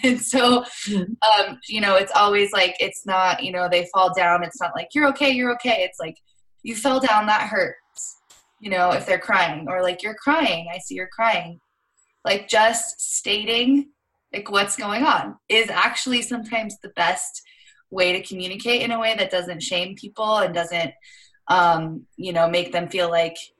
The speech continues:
Speaker 1: it's bad, or, you know, it, like, the "I'm sorry" is not with bad intentions, but we have to be, like, hold ourselves to a higher standard as far as, like, how do we,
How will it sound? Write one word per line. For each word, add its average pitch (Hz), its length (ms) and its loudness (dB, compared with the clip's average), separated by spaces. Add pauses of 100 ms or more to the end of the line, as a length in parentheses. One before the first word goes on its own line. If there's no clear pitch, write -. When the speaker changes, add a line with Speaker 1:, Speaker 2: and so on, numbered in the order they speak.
(260)
Speaker 1:
it's 175 240 -8
bad, 190 460 4
or, 160 380 -2
you 180 100 -10
know, 165 240 0
it, 135 140 -4 (260)
like, 180 260 -2
the 190 140 0
"I'm 240 240 4
sorry" 190 560 2
is 175 160 -8
not 175 280 2
with 175 180 -2
bad 165 220 0
intentions, 190 760 -4
but 170 160 -6
we 170 120 -4
have 175 300 -6
to 208 120 -8
be, 180 160 -10
like, 147 220 -8 (120)
hold 170 160 -4
ourselves 160 380 -6
to 170 80 -12
a 165 40 -8
higher 165 240 -6
standard 185 480 -8
as 175 160 -12
far 160 200 -8
as, 156 180 -10
like, 156 220 -10 (800)
how 185 340 0
do 214 80 -6
we, 202 360 -4